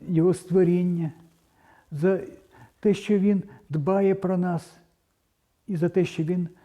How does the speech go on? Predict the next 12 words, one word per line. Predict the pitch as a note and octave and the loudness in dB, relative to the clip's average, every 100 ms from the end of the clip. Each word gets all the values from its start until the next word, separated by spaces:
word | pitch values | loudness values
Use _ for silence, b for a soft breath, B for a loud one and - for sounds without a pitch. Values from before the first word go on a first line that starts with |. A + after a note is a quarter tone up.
| b | b
дарував | E3 D#3 D#3+ E3 | -4 -2 -2 -2
нам | D#3+ C#3+ | -2 -2
вічне | D3 - C#3+ | -4 -8 -10
життя. | A#2+ C#3 - A2 G2 _ _ _ _ _ _ _ _ _ _ _ _ _ _ _ _ _ _ _ _ b b b b b b b b b b b _ _ _ _ _ _ | -8 -12 -10 -10 -10 _ _ _ _ _ _ _ _ _ _ _ _ _ _ _ _ _ _ _ _ b b b b b b b b b b b _ _ _ _ _ _
«Возрадувався | D3 F#3 F#3 G3 G3+ G#3 G3+ G3+ | 0 0 2 2 4 4 2 2
дух | E3+ G#3 F#3 G3 | 2 2 0 -2
мій, | F#3 | -2
е, | - B B - - - - B2+ - - - - - _ _ _ _ _ _ - | -4 B B -20 -20 -20 -20 -20 -20 -20 -20 -20 -20 _ _ _ _ _ _ -6
у | G#3+ | 0
Бозі | E3+ G#3+ G3+ G3 | 2 4 4 2
Спасителі | - F#3+ G3 G#3 F3 E3 | 0 -2 0 -2 0 -2
моїм». | D3 C#3 A2+ A2+ | -2 -2 -2 -6